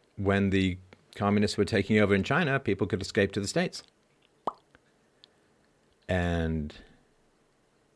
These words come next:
now, where do you go? It's a big, big question.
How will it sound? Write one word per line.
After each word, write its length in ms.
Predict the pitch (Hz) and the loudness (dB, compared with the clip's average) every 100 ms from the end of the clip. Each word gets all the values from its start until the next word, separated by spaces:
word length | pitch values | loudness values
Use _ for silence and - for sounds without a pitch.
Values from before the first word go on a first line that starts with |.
| _ _ _ | _ _ _
now, 380 | 87 82 85 165 - _ _ _ _ _ _ _ - | -8 -6 -8 -10 -16 _ _ _ _ _ _ _ -2
where 220 | 95 90 | 0 2
do 60 | |
you 100 | 87 | 0
go? 220 | 85 143 165 _ _ _ _ _ _ _ _ _ _ _ - - _ _ _ | -2 -6 -8 _ _ _ _ _ _ _ _ _ _ _ -20 -20 _ _ _
It's 120 | - 80 | -14 -10
a 80 | |
big, 680 | 80 90 92 98 98 98 95 | -8 -4 0 2 2 2 2
big 280 | 98 104 101 | 4 4 2
question. 440 | 110 107 - 85 | -4 -6 -6 -8